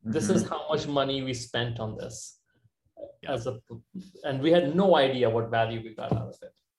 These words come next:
Speaker 3: Yeah. Yeah,
Speaker 2: Mm-hmm.
Speaker 3: value. It's because it's so hard to quantify, right? And, and it's like, what is the quote? There's some leadership quote out there, like, I don't know, just because it's easy to measure doesn't mean you should or something. I can't remember where it comes from, but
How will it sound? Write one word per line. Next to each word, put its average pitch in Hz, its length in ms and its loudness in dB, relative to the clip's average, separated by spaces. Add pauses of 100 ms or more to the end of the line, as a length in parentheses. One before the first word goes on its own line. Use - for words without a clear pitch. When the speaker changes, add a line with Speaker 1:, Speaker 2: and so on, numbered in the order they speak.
(100)
Speaker 3:
Yeah. 107 260 -4 (760)
Yeah, 160 160 -2
Speaker 2:
Mm-hmm. - 80 -4
Speaker 3:
value. 160 320 -2 (400)
It's 175 200 -2
because 208 400 -8
it's 139 100 -10
so 170 300 -4
hard 151 320 -4
to 131 40 -6
quantify, 123 640 -10
right? 113 360 -10
And, 135 180 -10
and 139 160 -12
it's - 240 -12
like, 135 500 -8
what 190 220 -6
is 220 120 -10
the 185 120 -6
quote? 135 440 0
There's 143 160 -10
some 175 240 -8
leadership 113 440 -6
quote 107 240 -8
out 101 200 -8
there, 104 220 -8
like, 92 400 -12 (1120)
I 107 140 -12
don't 87 160 -14
know, 85 140 -18
just 117 220 -16
because 117 300 -10
it's 107 160 -14
easy 110 220 -10
to 104 80 -12
measure 98 340 -10
doesn't 92 320 -12
mean 92 180 -14
you 90 80 -14
should 87 360 -12
or 87 80 -14
something. 90 420 -16
I 101 80 -12
can't 78 260 -18
remember 73 320 -20
where 71 200 -18
it 69 80 -20
comes - 200 -20
from, - 280 -20
but 110 180 -8